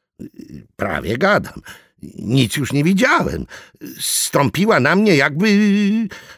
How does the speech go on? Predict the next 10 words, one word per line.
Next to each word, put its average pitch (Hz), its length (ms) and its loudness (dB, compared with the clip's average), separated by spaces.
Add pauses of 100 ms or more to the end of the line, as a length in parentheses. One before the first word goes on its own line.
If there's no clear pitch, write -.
(260)
apokalipsin. 185 1080 0 (1400)
I 104 160 -2
potem, 80 720 -4 (720)
y, 95 340 -12 (600)
nie 113 220 2
była 71 340 0
już - 320 -16 (180)
czysta - 440 -8
jako 64 320 -10
lilia 76 500 -6